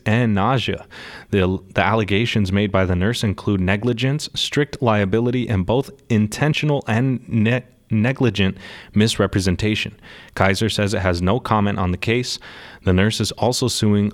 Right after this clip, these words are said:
Oxycide, one-step disinfectant. The top attorneys for California's largest cities joined California Attorney General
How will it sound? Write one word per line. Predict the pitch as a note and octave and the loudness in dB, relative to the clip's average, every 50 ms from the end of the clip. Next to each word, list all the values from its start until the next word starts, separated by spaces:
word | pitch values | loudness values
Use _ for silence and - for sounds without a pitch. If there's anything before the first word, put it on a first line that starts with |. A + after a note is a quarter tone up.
| - | -2
Oxycide, | - G2+ G#2+ - - - A#2 G#2 - - F2 E2+ F2 F2+ F#2+ - - | -2 -2 -2 0 0 0 0 0 2 2 2 2 2 0 -2 -4 -4
one-step | - G#2+ F#2+ F#2 G2+ A2 A2+ - - - G2+ F#2+ F#2+ - - - G2 | 0 2 2 2 2 2 0 -2 -2 0 0 0 0 -2 -6 -6 -2
disinfectant. | - F#2 F2 - F#2+ F2+ - - F#2+ F2 - - - F2 - - - _ _ _ _ _ _ - - - - - - - - - - - | -2 0 0 0 -2 -2 -2 0 -2 -2 -2 -4 -8 -10 -10 -10 -16 _ _ _ _ _ _ -20 -20 -18 -18 -20 -18 -18 -18 -20 -6 -2
The | - G2 | -2 0
top | - C#3+ D3 F#3 - D#3+ | 2 0 0 0 0 -2
attorneys | - - C3 D3 D3+ D3 - | 0 2 2 2 2 2 0
for | - A#2+ | -2 -4
California's | - - B2+ B2+ C3+ A#2+ - B2 A#2+ A#2+ A2+ - | -4 0 0 0 0 0 0 0 2 2 2 0
largest | G2 F2+ F#2 G2 B2 C3+ D3 D3+ C#3+ - - - - | 0 2 2 2 2 0 0 -2 -2 -4 -6 -8 -8
cities | - - - C#3 C3+ C3+ C3 B2 - | -6 -4 0 0 2 2 0 0 -2
joined | - - - A2+ B2 D3+ D#3+ D#3 - | -2 0 2 2 2 2 0 -2 -2
California | - C#3 C3+ C3 - - B2 A#2+ B2 A#2+ A#2 | 0 0 0 0 0 0 2 2 2 2 2
Attorney | G#2 - - A2+ A2+ A2+ | 0 0 0 0 2 0
General | G#2 - A2 G#2 G#2 G#2+ G#2+ G#2+ G#2+ - | 0 0 0 0 2 2 2 2 0 0